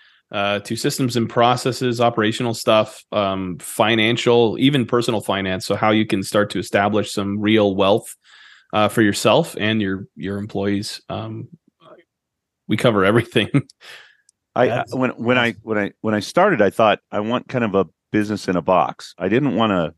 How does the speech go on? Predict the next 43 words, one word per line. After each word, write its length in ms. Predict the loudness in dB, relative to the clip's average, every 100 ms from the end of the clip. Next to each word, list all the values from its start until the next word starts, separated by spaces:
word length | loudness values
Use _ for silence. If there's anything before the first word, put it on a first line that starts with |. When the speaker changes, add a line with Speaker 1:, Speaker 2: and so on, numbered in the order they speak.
| _
Speaker 2:
franchise, 640 | -2 -2 0 0 -2 -6 _ _ _ _ _ _ 0
but 100 | 2
I 80 |
wanted, 540 | 4 4 4 4 0 -10
if 400 | -20 -10 -8 -4
you 120 | -2 -2
wanted 320 | 0 0 0
to 60 | -2
start 300 | 0 0 2
a 60 |
shop, 400 | 0 2 2 0 _ _ -8
I 120 | -6
wanted 340 | -2 -4 -4 -6
you 80 |
to 80 | -6
be 140 | -2 0
able 160 | 0
to 40 | -4
f-, 200 | -8 -4
have 160 | -2
a 60 | -2
place 340 | -2 -2 -2
where 100 | -6
you 160 | -6 -6
could 220 | -6 -8
get, 260 | -2 0 0 _ _ _ _
"How 160 | -4 -2
do, 60 | 0
what 200 | 2 4
do 100 | 4
I 80 |
do? 300 | 2 -4 -10 _ _ _
You 120 | -8
know, 140 | -6 -2
how 140 | 0
do 100 | 2
I 60 | 0
charge? 560 | 0 0 0 -4 -18 _
Um, 320 | -6 -6 -8 -14 _ _ _
how 120 | 0
do 80 | 2
I 80 | 2
pay? 480 | 2 2 2 -2